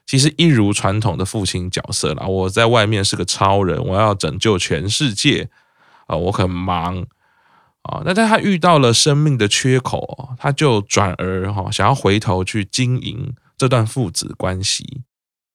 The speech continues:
可是呢，这种经营呢，其实在这里啊，这个 Homelander 其实是很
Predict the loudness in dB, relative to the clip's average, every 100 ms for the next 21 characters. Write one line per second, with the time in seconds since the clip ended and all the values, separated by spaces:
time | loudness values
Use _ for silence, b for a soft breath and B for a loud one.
0 | _ _ 2 4 4 4 2 2 2 0
1 | 0 0 4 4 4 0 -2 -2 -2 -2
2 | -2 -2 -2 0 0 2 2 2 0 -6
3 | -8 -2 -2 0 2 2 4 4 4 2
4 | 0 -2 0 0 -2 -4